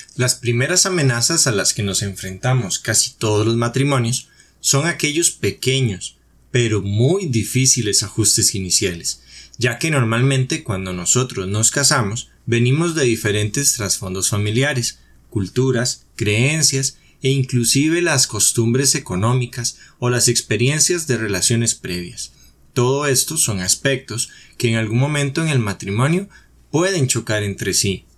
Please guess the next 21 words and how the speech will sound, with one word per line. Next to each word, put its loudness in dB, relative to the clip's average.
e 0
incluso 0
podrían 2
hasta 0
quebrar -2
un 0
matrimonio. -6
También -2
tenemos 0
las 0
dificultades 0
inevitables. -2
Todos 2
los 2
matrimonios 0
en 0
algún 0
momento 0
de -2
nuestra 0
relación 0